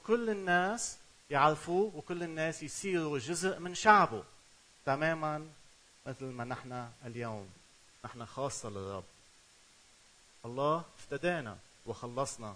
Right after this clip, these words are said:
في المسيح يسوع. هل لأنه نحن أفضل من غيرنا؟ أبدًا. يمكن نحن كنا أشقى الناس، يمكن كنا أكثر الناس نعيش بالخطية، ولكن الله خلصنا وغير حياتنا، مش لأنه نحن أفضل من غيرنا. هيدي هويتنا الجديدة يلي الرب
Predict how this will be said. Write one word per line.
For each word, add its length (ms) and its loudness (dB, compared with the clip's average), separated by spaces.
في 60 -16
المسيح 340 -12
يسوع. 380 -10
هل 100 -4
لأنه 200 -4
نحن 260 -6
أفضل 300 -2
من 180 -8
غيرنا؟ 400 0
أبدًا. 360 6
يمكن 240 -8
نحن 240 -4
كنا 320 -6
أشقى 300 -2
الناس، 460 0
يمكن 280 -12
كنا 240 -4
أكثر 300 0
الناس 540 -2
نعيش 280 0
بالخطية، 640 -2
ولكن 340 6
الله 220 8
خلصنا 720 2
وغير 440 6
حياتنا، 540 2
مش 140 -8
لأنه 220 4
نحن 200 -2
أفضل 200 -2
من 120 -8
غيرنا. 360 -2
هيدي 260 4
هويتنا 460 6
الجديدة 500 0
يلي 240 6
الرب 300 8